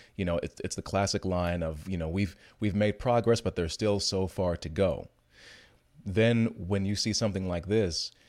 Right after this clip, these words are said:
you can just be like, "Oh, you know, this, this is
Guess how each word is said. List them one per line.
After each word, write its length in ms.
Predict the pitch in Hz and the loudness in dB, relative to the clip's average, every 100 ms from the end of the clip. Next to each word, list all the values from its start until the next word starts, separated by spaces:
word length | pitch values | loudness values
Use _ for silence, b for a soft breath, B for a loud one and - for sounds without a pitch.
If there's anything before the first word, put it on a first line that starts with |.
| _ - | _ -8
you 180 | 95 107 | 0 2
can 160 | 104 | 2
just 200 | 98 101 90 | 0 -2 0
be 100 | 98 | 2
like, 240 | 95 95 | 2 4
"Oh, 200 | - 143 | 6 8
you 100 | 127 | 8
know, 260 | 120 95 92 92 | 6 6 2 2
this, 180 | 123 - | 0 0
this 260 | 87 127 | 2 2
is 200 | 123 110 | 4 0